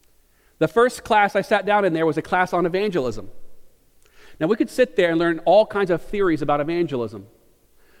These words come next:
You know what the hardest thing in that class was? The teacher saying, "Go out, find someone who doesn't know Jesus, and have a conversation with that person about Jesus." It's not that we don't know enough.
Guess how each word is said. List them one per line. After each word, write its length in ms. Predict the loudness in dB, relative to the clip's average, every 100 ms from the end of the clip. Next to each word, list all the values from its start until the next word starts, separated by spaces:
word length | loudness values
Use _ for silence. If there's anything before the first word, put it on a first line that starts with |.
| -2
You 60 | 0
know 60 |
what 60 | 0
the 60 | -2
hardest 340 | 2 0 2
thing 100 | 0
in 60 | 0
that 100 | 0
class 280 | -2 -2
was? 320 | -4 -4 -6 -12 -20 -20 -20 _ -20 -20 -20 -20 -20 -20 -20 _ _ _ _ _ _ _ _
The 60 | -6
teacher 220 | -4 -4
saying, 400 | -6 -4 -4 -8 -16 _ _ _ -20
"Go 240 | -4 -2 0
out, 640 | 0 -2 -6 -20 _ _
find 180 | -6 -6
someone 240 | -6 -6
who 60 | -4
doesn't 260 | -4 -4
know 120 | -4 -6
Jesus, 440 | -6 -6 -8 -10
and 100 | -10
have 200 | -6 -6
a 80 | -6
conversation 880 | -8 -4 -4 -4 -6 -6 -4 -6 -6
with 320 | -4 -6 -4
that 240 | -4 -4 -4
person 380 | -4 -4 -4 -10
about 580 | -8 -4 -4 -6 -14 -20
Jesus." 720 | -10 -8 -8 -10 -12 -10 -10 -10 -10 -10 -10 -10 -14 -16 -18 -18 -20 -20 -18 -16 -14 -16 -10
It's 200 | -12 -6
not 240 | -6 -6
that 140 | -8 -6
we 80 |
don't 260 | -4 -4 -6
know 320 | -8 -6 -6
enough. 520 | -6 -10 -14 -16 -14